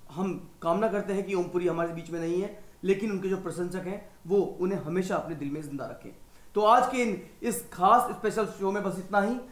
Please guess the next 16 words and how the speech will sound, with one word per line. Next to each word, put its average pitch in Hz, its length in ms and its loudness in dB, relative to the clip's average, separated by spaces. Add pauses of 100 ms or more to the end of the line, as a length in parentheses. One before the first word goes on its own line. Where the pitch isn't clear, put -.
(160)
कल - 160 2
फिर 262 460 -2
आपके 196 240 4
सामने 180 320 0
हाजिर 175 300 0
होंगे 190 360 -2 (200)
एक 185 180 0
और 220 180 4
बड़े 180 200 0
मुद्दे 170 240 -2
के 180 60 0
साथ, 185 160 0
और 202 140 -2
उसी 196 180 -6
पर 202 140 -2
होकर 170 420 -2